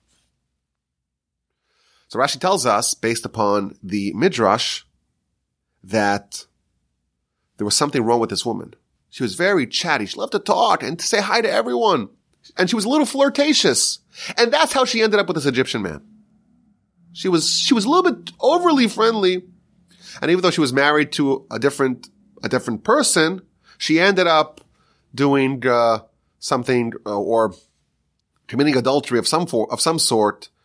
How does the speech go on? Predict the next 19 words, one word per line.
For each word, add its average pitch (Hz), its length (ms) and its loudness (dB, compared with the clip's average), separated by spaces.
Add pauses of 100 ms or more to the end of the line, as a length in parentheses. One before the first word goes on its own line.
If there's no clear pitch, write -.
(280)
with 120 280 -2
this 110 220 0
Egyptian 95 580 -6
man. 104 460 0 (160)
Why? 208 400 0
Because 226 240 -4
she - 80 -4
was 226 260 -4
overly 254 540 0
flirtatious. - 840 -4 (160)
She - 160 -2
was 196 140 0
always 202 220 0
chatting 170 400 0
and 135 80 -6
saying 135 180 -4
hi 135 120 0
to 117 80 0
everyone. 104 380 -8